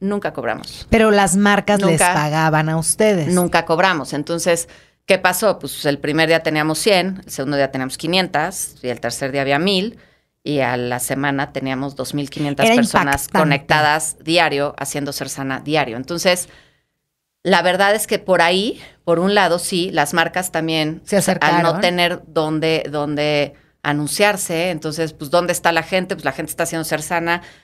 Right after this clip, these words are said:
Speaker 1: Ah, entonces llega, no sé, un G N P.
Speaker 2: Ujú.
Speaker 1: Oye, este, pues da un día tu clase, dala desde mi plataforma y yo te
Speaker 2: Ujú.
Speaker 1: pago. Ah, pues órale, va. Entonces, los jueves de G N P,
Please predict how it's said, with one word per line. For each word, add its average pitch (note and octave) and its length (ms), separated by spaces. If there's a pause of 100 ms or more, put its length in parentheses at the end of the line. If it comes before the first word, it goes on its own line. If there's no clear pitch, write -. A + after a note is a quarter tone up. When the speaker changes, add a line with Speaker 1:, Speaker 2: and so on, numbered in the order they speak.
Speaker 1:
Ah, E3 120
entonces C#3+ 280
llega, D3 360
no D3 100
sé, D3+ 240
un C3+ 640
G - 160
N D3 140
P. D3+ 300 (260)
Speaker 2:
Ujú. E3+ 100
Speaker 1:
Oye, D#3+ 460
este, C#3 480
pues C#3+ 160
da F3 240
un G3+ 200
día G3+ 200
tu G3+ 140
clase, F#3+ 320
dala F#3 240
desde F#3 180
mi F#3+ 100
plataforma F#3+ 640
y C#3+ 60
yo E3 100
te E3+ 80
Speaker 2:
Ujú. E3+ 100
Speaker 1:
pago. G#3+ 300
Ah, G#3 180
pues - 160
órale, G#3+ 520
va. D#3 240 (360)
Entonces, D#3 360
los D#3+ 140
jueves A3+ 320
de G#3 100
G - 80
N G3+ 160
P, G3 240